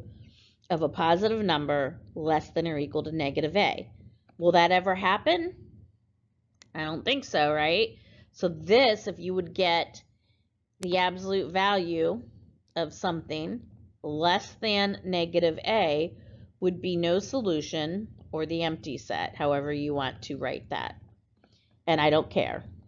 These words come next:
<laughs> how you write that for my class purposes. <laughs> All right, so now I want to write an absolute value inequality for the following graph.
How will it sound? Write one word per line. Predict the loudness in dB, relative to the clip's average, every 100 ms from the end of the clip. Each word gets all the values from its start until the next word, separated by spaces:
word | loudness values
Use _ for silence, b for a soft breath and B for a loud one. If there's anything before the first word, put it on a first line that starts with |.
| -12 -8 -6
<laughs> | -8 -10 -12 -16 -8
how | -4
you | -4 -4
write | -6 -6
that | -6 -8 -12 -18 -18 -18 -18 _ _ _ _ _ _ _ _ _ _
for | 2
my | 6 6
class | 6 2 0
purposes. | -2 -4 -4 -10 -14 -14 -10
<laughs> | -10 -8 -12 -12 -20 _ _ b b b b b b 8
All | 10
right, | 10 4 -12 -20 _ _ _ -20 _ -12
so | -6
now | -2 0 2 2 0
I | -2
want | 0 0
to |
write | -2 -4 0 2 2 -2 -10 -10
an | -8 -4
absolute | -2 -2 -2 -6 -6 -2
value | 0 0 -2
inequality | -4 0 2 4 2 -2
for | -2 -2
the | -2
following | -2 0 2 0 -2 -6
graph. | -6 -6 -6